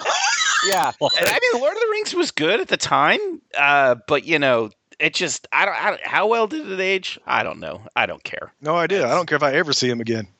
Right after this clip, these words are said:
Speaker 1: it's, it's fine. You know, I honestly, I would rather rewatch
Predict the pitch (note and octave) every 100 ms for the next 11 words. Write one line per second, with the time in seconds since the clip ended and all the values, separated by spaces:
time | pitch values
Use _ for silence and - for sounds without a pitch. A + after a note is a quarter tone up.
0 | - D#3 - - - - - - - -
1 | - - _ - - _ - - - -
2 | - _ - D#4 - D3 G3 G3+ - G#3
3 | F#3+ C3+ D#3 E3 A#2 A2+ A#2 A#2 A2 G#2
4 | G2+ G#2+ G#2+ G#2 G2 F#2+ -